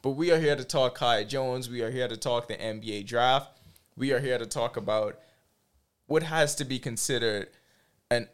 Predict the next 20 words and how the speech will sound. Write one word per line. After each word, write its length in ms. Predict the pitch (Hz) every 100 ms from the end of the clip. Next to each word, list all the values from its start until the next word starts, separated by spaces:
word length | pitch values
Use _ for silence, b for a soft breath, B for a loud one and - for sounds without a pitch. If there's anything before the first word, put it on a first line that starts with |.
| -
unprecedented 880 | 127 123 143 120 120 110 110 107
golden 420 | 113 107 104 107
era 360 | 107 107 101 95
in 220 | 113 107
Bahamian 400 | 104 104 104 95
basketball. 500 | 92 82 - 95 85
'Cause 220 | 85 95 107
right 220 | 139 165
now, 280 | 156 135 120
as 260 | 113 117
we 100 | 120
sit, 260 | - 127 -
as 160 | 110 110
we 80 |
record 420 | 117 113 - 113 113
this, 160 | 110
it's 160 | 104 -
what, 180 | 98 -
July 280 | - 104
twenty-third? 540 | 113 117 110 113 110